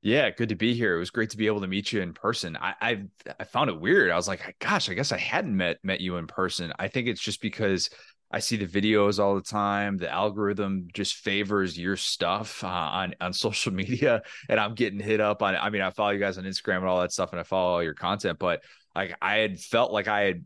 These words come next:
I had met you plenty of times, obviously, because coming on the show and stuff. But yeah, it was great to be able to, to meet you, spend some time with you at your first S E C Media Days. It was, uh, it was a fun week in Nashville that we got to have.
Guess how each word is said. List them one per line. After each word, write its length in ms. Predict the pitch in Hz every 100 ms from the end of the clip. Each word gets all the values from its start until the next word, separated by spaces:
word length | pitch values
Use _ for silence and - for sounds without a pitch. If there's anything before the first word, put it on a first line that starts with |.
| -
I 100 | 101
had 160 | 90
met 280 | 90 107 -
you 380 | 101 87 82 76 -
plenty 400 | - 123 113 87
of 80 |
times, 420 | - 110 98 90 90
obviously, 320 | 87 - 87
because 300 | 85 92 80
coming 260 | - 90
on 100 | 87
the 80 | 82
show 300 | 78 92 92
and 80 | 80
stuff. 260 | - 78 76
But 120 | 82
yeah, 160 | 101 85
it 20 |
was 120 | -
great 180 | 98 92
to 60 | 87
be 100 | 95
able 180 | 90
to, 300 | 90 92 87 - - _ -
to 100 | 87
meet 220 | 92 -
you, 100 | 92
spend 260 | - 92 92
some 140 | 90
time 260 | - 87 92
with 140 | -
you 80 | 92
at 80 | 82
your 100 | 80
first 420 | - 92 92 -
S 240 | 87 -
E 40 | -
C 180 | 95
Media 260 | 80 85 98
Days. 440 | 101 110 117 113
It 60 | 92
was, 280 | 95 90 92
uh, 320 | 90 85 80
it 60 | 98
was 140 | 107
a 40 | 101
fun 280 | - 107
week 180 | 98 101
in 60 | 82
Nashville 320 | 87 - 82
that 80 | 71
we 60 |
got 120 | 69 -
to 120 |
have. 100 | 57